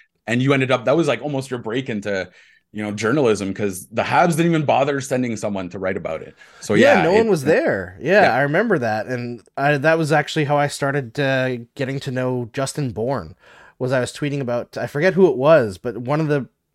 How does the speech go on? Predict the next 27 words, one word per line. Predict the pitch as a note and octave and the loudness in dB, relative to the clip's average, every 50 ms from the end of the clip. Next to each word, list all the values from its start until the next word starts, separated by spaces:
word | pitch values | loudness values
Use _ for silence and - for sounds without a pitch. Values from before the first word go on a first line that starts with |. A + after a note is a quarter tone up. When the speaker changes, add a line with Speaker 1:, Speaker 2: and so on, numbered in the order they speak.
| _ | _
Speaker 2:
Canadians | - - C3 B2+ C3+ C#3 C#3 C3 | -8 -6 -4 -2 -2 -2 -4 -4
players | - - - B2+ B2 B2 B2 B2 A#2 | -8 -6 -4 -4 -2 -2 -2 -4 -6
just, | - - - - | -8 -10 -10 -10
like, | B2 - | -10 -10
kept | - - C3+ - - | -8 -10 -10 -6 -4
on | C3 A#2+ B2 A#2+ | -4 -4 -4 -4
messing | A2+ A2+ - - B2 A#2 A2+ | -6 -6 -8 -8 -10 -6 -6
up | A2+ - F#2 | -8 -8 -8
drills | G#2 G#2 A2 A2 B2 C#3+ C3+ | -8 -6 -4 -2 -2 -2 -2
over | B2 A2+ - A2+ G#2 A#2 | -4 -4 -6 -4 -4 -4
and | A2 A2+ | -4 -4
over | A#2 A#2 B2 C#3+ | -4 -4 -2 -4
again. | D3 C3 D3 D3 D#3 D#3 D#3+ - _ - - - - _ - | -4 -2 0 0 0 0 -2 -6 _ -20 -20 -20 -14 _ -4
And | B2 C3+ | -4 -2
I | |
guess | A#2+ C3+ C3+ - | -2 -2 -4 -4
he | - C3+ | -4 -6
saw | B2 - - C3 B2+ | -6 -4 -2 0 0
that | C3 B2 - | 0 -2 -2
tweet | - C#3 C3+ C3+ - | -4 -6 -6 -6 -6
and | A2 A2+ | -8 -10
he | G#2 A#2+ | -8 -8
was | A2 F#2 F2 | -10 -8 -10
like, | G2+ F#2+ - _ _ - | -12 -12 -14 _ _ -12
"The | G2 G#2+ B2 | -10 -10 -10
drill | G2+ - A#2+ B2 B2+ B2+ B2+ B2 A2 | -10 -8 -4 -2 0 0 0 0 -2
wrecker." | F#2 G2 G#2 G2 G#2+ - A2+ G#2+ F#2+ F2+ F2+ | -2 -4 -4 -4 -4 -4 -6 -4 -4 -6 -8